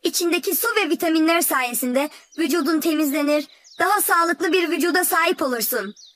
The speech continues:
Karpuz yemek yazın en eğlenceli aktivitelerden biridir. Üzüm, küçük ve yuvarlak bir meyvedir. Renkleri yeşil, kırmızı veya mor olabilir. Bir salkımda birçok üzüm tanesi bulunur. Çıtır çıtır yemesi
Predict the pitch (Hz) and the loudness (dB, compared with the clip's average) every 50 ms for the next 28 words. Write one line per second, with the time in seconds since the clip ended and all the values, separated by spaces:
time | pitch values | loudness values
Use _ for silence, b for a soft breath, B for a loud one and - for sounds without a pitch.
0 | _ - - - 381 349 339 - 415 403 330 381 370 359 370 392 381 - b b | _ -8 0 0 2 2 2 0 0 0 2 2 2 2 2 0 0 -4 b b
1 | b b b - 381 403 349 381 370 294 - - 415 480 480 403 359 320 311 311 | b b b -2 0 0 0 0 -2 -4 -4 -4 -2 -2 0 0 0 0 0 2
2 | 311 311 311 302 294 339 349 349 311 311 320 - - 339 311 - - 359 330 320 | 2 0 0 0 0 2 2 2 2 2 0 0 -2 -4 -2 0 -2 0 0 0
3 | 320 320 381 403 427 403 294 339 349 311 285 240 247 226 202 - - - _ _ | 0 2 2 2 2 2 2 2 0 0 0 0 -2 -2 -2 -6 -12 -20 _ _
4 | _ _ _ _ _ _ _ - 494 427 330 349 330 320 359 - _ _ _ _ | _ _ _ _ _ _ _ 2 2 2 4 2 0 0 -2 -4 _ _ _ _
5 | - - - 311 - 554 554 - - 349 320 302 311 302 330 330 339 359 427 480 | -14 -12 -8 -2 -2 -2 -2 0 -2 0 0 0 2 2 2 2 2 2 0 -2
6 | - - 339 339 320 311 302 302 294 330 330 269 254 196 175 - - _ _ _ | 0 0 0 2 2 2 2 2 2 0 0 0 0 -2 -4 -12 -20 _ _ _
7 | _ _ - 330 392 415 - - 403 403 415 403 392 370 349 - 440 427 453 480 | _ _ -4 -2 -2 -2 0 -2 0 0 2 2 2 2 2 2 0 0 -2 -4
8 | - - - - - - 466 427 403 392 349 381 480 494 453 453 427 415 427 381 | -8 -20 -20 -10 -2 0 0 2 2 0 0 0 0 0 0 2 2 2 2 2
9 | 370 440 466 440 359 302 262 240 226 226 208 202 190 190 - - _ _ _ _ | 2 2 2 2 0 0 -2 -2 -4 -4 -6 -6 -8 -10 -14 -18 _ _ _ _
10 | _ _ - - 466 508 - - 440 381 359 - - 370 359 349 415 392 403 480 | _ _ 0 0 2 2 2 2 2 0 0 0 2 0 2 2 0 2 2 0
11 | 539 - - 466 392 - 320 330 339 415 370 - 370 339 302 294 294 302 - 320 | 0 2 0 -2 -2 0 -2 0 0 0 0 0 0 0 0 0 0 0 0 -2
12 | 294 294 254 240 233 214 214 220 - _ _ _ _ _ - - - 494 - - | -2 0 -2 -2 -2 -4 -4 -6 -10 _ _ _ _ _ -4 -2 -2 -2 2 2
13 | 554 508 403 - 349 - - 311 277 370 415 392 381 370 - - 392 403 403 | 0 0 0 -2 -6 -4 -2 -2 0 2 2 2 2 0 0 0 0 -2 -2